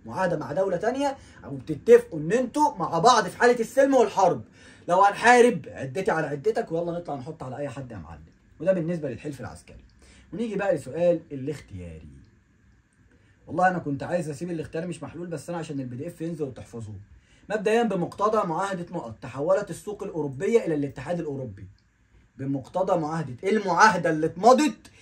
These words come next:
وأول ما اتو-، ما اتمضت اتحول التكتل الأوروبي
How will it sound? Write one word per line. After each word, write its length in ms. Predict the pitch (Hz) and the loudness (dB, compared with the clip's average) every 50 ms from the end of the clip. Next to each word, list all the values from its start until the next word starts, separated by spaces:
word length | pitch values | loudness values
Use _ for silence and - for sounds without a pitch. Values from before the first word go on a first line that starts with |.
| - - - - | -20 -20 -10 -2
وأول 480 | 170 175 233 262 285 285 277 277 254 240 | 0 6 8 8 8 8 6 2 2 2
ما 80 | 233 | 2
اتو-، 320 | 220 220 220 214 214 190 196 | 2 4 4 4 4 4 2
ما 80 | 196 | -2
اتمضت 360 | 196 190 208 226 233 196 170 - - - - _ _ _ _ _ - | -2 2 4 4 4 4 2 -4 -14 -20 -20 _ _ _ _ _ -20
اتحول 520 | - - - - 285 302 302 302 294 277 | -20 -10 2 6 6 6 8 6 4 4
التكتل 600 | 262 262 - 233 220 277 294 294 - - 277 254 | 2 2 2 2 6 6 6 6 6 0 -2 -2
الأوروبي 640 | 247 226 220 214 220 247 262 254 175 175 175 135 120 | 0 4 4 8 10 10 10 10 6 0 -4 -4 -6